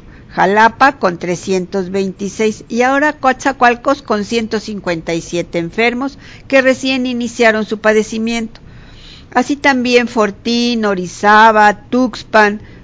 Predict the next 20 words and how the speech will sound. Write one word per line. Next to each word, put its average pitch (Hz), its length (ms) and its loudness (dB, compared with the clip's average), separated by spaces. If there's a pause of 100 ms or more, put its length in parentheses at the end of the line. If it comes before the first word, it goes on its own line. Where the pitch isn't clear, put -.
(100)
Poza 294 340 0
Rica, 214 640 0
Boca 247 360 0
del 196 180 2
Río 226 260 2
y 208 100 2
Coatepec, 240 580 0 (420)
que 247 100 -2
presentan 226 680 -2
casos 214 400 -2
actuales. 220 800 0 (120)
De 202 200 0
igual 185 260 2
manera, 202 500 2
otros 226 380 0
como 208 300 -4
Iztazoquitlán, 240 840 -2 (320)
Minatitlán, 226 840 -2
La 202 100 2
Antigua 202 680 -2